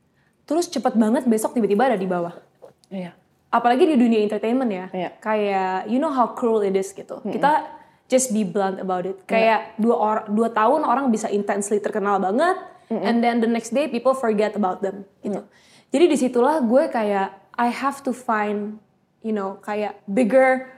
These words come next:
Speaker 1: purpose on how I wanna put myself in this industry gitu. Jadi kayak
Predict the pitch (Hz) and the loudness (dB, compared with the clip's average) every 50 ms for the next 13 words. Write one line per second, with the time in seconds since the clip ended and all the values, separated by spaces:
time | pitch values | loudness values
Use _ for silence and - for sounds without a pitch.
0 | - _ _ _ - 262 254 254 254 254 240 233 - - - - - - 226 220 | -20 _ _ _ 0 0 0 0 0 -2 -4 -4 -4 -6 -8 -10 -8 -4 -4 -4
1 | 214 208 - 220 214 233 240 247 240 - - - - - - - 220 214 226 233 | -4 -4 -2 2 4 4 4 4 2 0 -8 -16 -18 -10 -4 -2 -2 0 0 0
2 | 233 226 226 226 - - 240 233 240 226 214 208 214 208 - - 247 220 220 226 | 0 0 -2 -4 -2 -2 -2 -2 -2 -6 -6 -6 -6 -4 -2 0 2 2 2 2
3 | 220 - - 226 220 220 214 220 - 214 208 202 208 208 202 - - 220 190 196 | -2 -4 -4 -2 0 0 -2 -2 -2 -2 0 0 0 -2 -4 -4 -2 -2 -2 -2
4 | 196 - - 196 202 - 202 - - _ _ _ _ _ _ _ - 240 254 320 | -4 -8 -10 -10 -8 -8 -8 -10 -12 _ _ _ _ _ _ _ 0 0 0 0
5 | 311 262 240 220 214 208 202 | 0 2 2 2 2 2 0